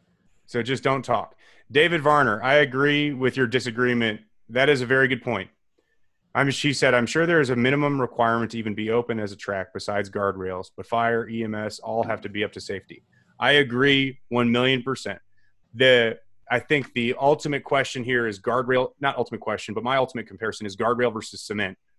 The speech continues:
Not, none of the other standards, clean racing surface, E M S, all that stuff. I completely agree needs to be up to code. There is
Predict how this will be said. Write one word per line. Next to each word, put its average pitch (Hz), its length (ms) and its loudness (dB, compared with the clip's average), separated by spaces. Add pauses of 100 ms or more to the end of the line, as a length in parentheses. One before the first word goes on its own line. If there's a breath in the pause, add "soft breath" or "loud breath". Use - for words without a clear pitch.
(100)
Not, 131 340 0
none 147 340 2
of 151 80 -2
the 143 140 2
other 127 160 2
standards, 107 520 -4
clean 143 280 -4
racing 131 300 0
surface, 117 580 -4
E 127 120 0
M 123 120 0
S, 117 260 -2
all 123 180 -2
that 117 160 -2
stuff. - 360 -6
I 107 160 -2
completely 135 540 -4
agree 113 200 -2
needs 107 180 -8
to 110 60 -12
be 104 140 -4
up - 120 -6
to - 60 -12
code. 90 300 -12
There 113 120 -2
is 104 160 -8